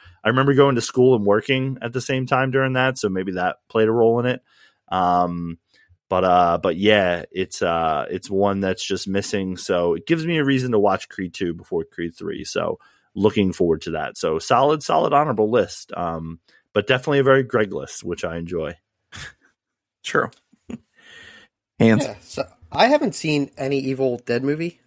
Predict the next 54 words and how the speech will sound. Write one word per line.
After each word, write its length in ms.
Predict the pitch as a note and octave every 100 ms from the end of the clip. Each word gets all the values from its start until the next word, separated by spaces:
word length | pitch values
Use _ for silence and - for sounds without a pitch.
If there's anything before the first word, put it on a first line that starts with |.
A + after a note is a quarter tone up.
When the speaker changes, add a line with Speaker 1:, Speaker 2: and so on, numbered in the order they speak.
| _
Speaker 3:
so 400 | - B2 A#2 G#2+
I 120 | -
might 240 | C#3 B2+ D#3+
have. 200 | F3+ - -
I 120 | B2
don't 200 | C3 D3
remember 400 | C3 B2 B2 C3
if 80 | A2
I 100 | A2
have. 360 | G#2+ A2 - _
So, 520 | - - G#2 G2+ G2+ -
um, 520 | G#2 G#2 G2+ G2 G2+ - _ _ - _ _ _
yeah, 360 | D3 F#3 A#2 - -
I, 100 | B2
I, 320 | A#2 A2+ B2
I'm 120 | B2+
glad 160 | B2+ E3+
Speaker 1:
You 60 | F#3
Speaker 3:
you're 80 |
Speaker 1:
probably 160 | G3 B2
Speaker 3:
excited 220 | G#2+ G2+
for 80 | F#2+
Speaker 1:
would. 80 | F#2+
Speaker 3:
that. 100 | F#2+
Speaker 1:
It 40 |
would 120 | G#2+ G#2
scare 240 | - A2
the 100 | F2+
bejesus 540 | E2+ F2 E2+ E2+ F2
out 120 | F2 F2
of 60 |
you. 120 | E2+
You'd 220 | E2+ E2+ F2
Speaker 3:
I, 60 | F#3
I 40 |
Speaker 1:
probably 160 | E2+ F2
Speaker 3:
don't 100 | G#3
do 100 | G3+
horror 180 | F3+ F#3
Speaker 1:
have 80 | B2+
Speaker 3:
movie. 120 | A#2
Speaker 1:
some 160 | G#2 G2+
Speaker 3:
I 20 |
Speaker 1:
bad 100 | -
Speaker 3:
don't, 120 | C#3+
I, 120 | C3 A2+
Speaker 1:
dreams. 160 | A2 -
Speaker 3:
I 140 | -
Speaker 1:
I 20 |
know, 60 | F3
Speaker 3:
know, 100 | -
like, 180 | - -
Speaker 1:
that's 80 | -
why. 200 | F3+